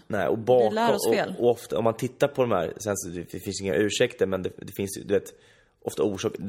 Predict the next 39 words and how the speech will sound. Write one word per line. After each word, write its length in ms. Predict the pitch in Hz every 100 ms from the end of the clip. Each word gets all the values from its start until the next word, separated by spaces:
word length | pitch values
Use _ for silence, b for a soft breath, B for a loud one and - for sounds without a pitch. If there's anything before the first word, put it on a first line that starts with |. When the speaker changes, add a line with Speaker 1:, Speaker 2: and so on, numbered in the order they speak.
| 101
Speaker 1:
vet, 60 | -
det 220 | 95 113
här 160 | 120 123
är 80 |
ju 60 | 123
inte 180 | 104 95
de 220 | 90 85 b b -
lyckligaste 840 | 107 107 113 - - 95 - 101
människorna 380 | 95 90 107 90
ofta 220 | - 78
som, 180 | - 87
som 240 | - 92 87
be-, 80 | 90
begår 520 | 92 87 98 85 78
Speaker 2:
Exakt. 220 | - 98
Speaker 1:
hemska 340 | 90 82 -
grejer, 280 | 92 101 95
liksom. 320 | 73 - 50 - _ -
Speaker 2:
Exakt. 420 | 190 - - -
Speaker 1:
Det, 520 | - - _ _ -
nu 200 | 104 104
är 60 | 98
det 60 | 110
ju 100 | 104
my-, 260 | 92 - 50 -
mycket 500 | - 58 60 92 90
som 100 | 90
sker 340 | 87 120 113 85
i, 280 | 82 69 80
i 20 |
samhället 540 | - 87 101 101 -
idag, 340 | 87 92 95 76
alltså 180 | 73 82
det, 260 | 90 87 - -
de 200 | - -
hinner 200 | 98 98
inte 160 | 90 90
ens 140 | 87 - - -
Speaker 2:
Nej. 260 | 208 190